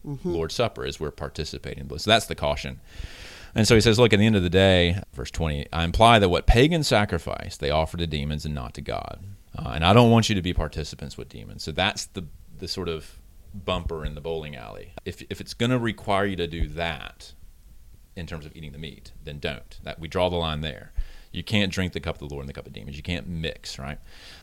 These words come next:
Speaker 2: And so in verse twenty-three then, depending on who you read, some argue, and then, like, E S V, for instance, puts it in quotation marks. And so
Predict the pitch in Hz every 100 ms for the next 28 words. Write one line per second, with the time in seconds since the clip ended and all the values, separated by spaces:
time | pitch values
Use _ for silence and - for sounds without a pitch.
0 | - 87 - 92 90 90 95 92 - 104
1 | 90 - 98 127 98 85 78 78 76 80
2 | - - 98 160 131 107 95 87 - -
3 | - - - 101 85 73 78 87 87 87
4 | 82 - - 117 107 98 104 104 90 90
5 | 87 85 82 92 82 - 82 76 78 -
6 | - 78 - 80 76 80 80 87 82 80
7 | - 85 - 87 85